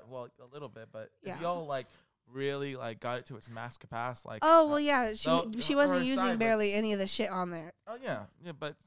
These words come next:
Speaker 1: now that we have, like, planned
Speaker 2: You know the bag that I left in the shower that I was like, "Oh, she got rid of"?
Speaker 1: Uh-huh.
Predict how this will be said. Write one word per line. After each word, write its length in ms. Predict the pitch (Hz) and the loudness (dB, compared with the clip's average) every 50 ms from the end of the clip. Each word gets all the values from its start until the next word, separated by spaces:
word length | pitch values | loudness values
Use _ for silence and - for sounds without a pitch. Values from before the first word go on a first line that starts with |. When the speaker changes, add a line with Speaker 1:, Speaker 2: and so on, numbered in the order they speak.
| _ - 139 | _ -20 -10
Speaker 1:
now 280 | 135 139 135 135 151 190 | -6 -4 -2 0 0 0
that 140 | 196 185 147 | -2 -4 -6
we 140 | 139 143 147 | -6 -8 -8
have, 460 | 139 127 117 113 117 120 123 127 120 | -8 -8 -6 -6 -4 -6 -6 -6 -8
like, 160 | 113 110 104 - _ _ | -10 -10 -10 -12 _ _
planned 380 | - 113 113 113 110 113 120 131 135 _ _ _ _ _ _ _ _ _ _ _ _ _ _ _ | -20 -18 -16 -14 -16 -16 -16 -18 -20 _ _ _ _ _ _ _ _ _ _ _ _ _ _ _
Speaker 2:
You 180 | 202 214 233 233 | -4 -2 2 6
know 160 | 233 220 220 | 8 8 8
the 100 | 208 226 202 | 8 8 8
bag 380 | 202 190 190 190 202 214 202 - | 10 10 10 10 8 6 4 4
that 180 | 208 196 190 | 6 6 8
I 60 | 196 | 8
left 280 | 202 202 196 196 - - | 8 6 6 4 2 -2
in 160 | 214 214 208 | -2 0 2
the 140 | 208 214 202 | 2 2 0
shower 360 | 202 - 196 175 175 185 208 | 0 0 2 2 2 2 2
that 200 | 214 202 190 190 - | 0 0 -4 -4 -2
I 140 | - 185 196 | -2 -2 -2
was 160 | 196 208 208 | -2 -4 -6
like, 120 | 208 202 202 | -6 -4 -4
"Oh, 80 | 214 233 | -4 -4
she 140 | 220 - 214 | -4 -2 -2
got 160 | 214 185 175 | -2 -2 -2
rid 120 | 180 180 | -2 -2
of"? 280 | 185 214 240 - - - _ _ _ | 0 -2 -2 -4 -8 -18 _ _ _
Speaker 1:
Uh-huh. 300 | 131 123 120 117 117 120 | -18 -14 -10 -10 -10 -10